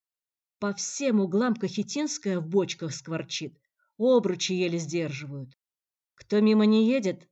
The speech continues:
вали к князю, пей, ешь, хоть облопайся. Потому Удал единственную дочку просватал. К вечеру милого жениха ждут, а пока что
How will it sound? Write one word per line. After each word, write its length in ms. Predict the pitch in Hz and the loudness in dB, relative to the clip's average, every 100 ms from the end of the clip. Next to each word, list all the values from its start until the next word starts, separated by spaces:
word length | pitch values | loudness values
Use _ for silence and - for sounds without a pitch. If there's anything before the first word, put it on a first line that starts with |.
| - | -12
вали 320 | 151 185 233 | -6 -2 -2
к 140 | 233 | -4
князю, 720 | 175 165 165 156 143 151 147 _ _ _ | -6 -4 -2 -4 -4 -6 -8 _ _ _
пей, 360 | 226 233 196 160 | 2 2 2 -2
ешь, 540 | 156 226 214 - - - | -2 -2 -2 -4 -12 -10
хоть 240 | 269 - | -10 -8
облопайся. 880 | - 233 269 262 131 151 139 - 123 - _ _ _ _ _ _ - | -8 -4 -2 -2 -2 -6 -14 -14 -16 -18 _ _ _ _ _ _ -16
Потому 420 | 156 147 135 185 | -12 -8 -2 0
Удал 400 | 240 220 208 233 | 0 0 2 2
единственную 880 | 202 202 202 240 - 226 233 226 220 | 2 2 4 2 2 0 4 4 4
дочку 460 | 160 247 285 - 170 | 2 -2 -2 -8 -8
просватал. 720 | 156 151 143 139 127 127 - _ _ _ _ - | -8 -10 -10 -10 -10 -16 -18 _ _ _ _ -6
К 60 | |
вечеру 440 | 170 190 190 180 170 | -2 0 0 -2 -2
милого 380 | 175 185 170 160 | 0 0 0 0
жениха 460 | 165 170 - 240 | -2 -4 -4 -2
ждут, 360 | 220 151 151 - _ _ - | -2 -4 -10 -10 _ _ -16
а 100 | 165 | -8
пока 320 | 202 202 339 | -6 -4 -4
что 380 | 339 190 151 | -4 -6 -8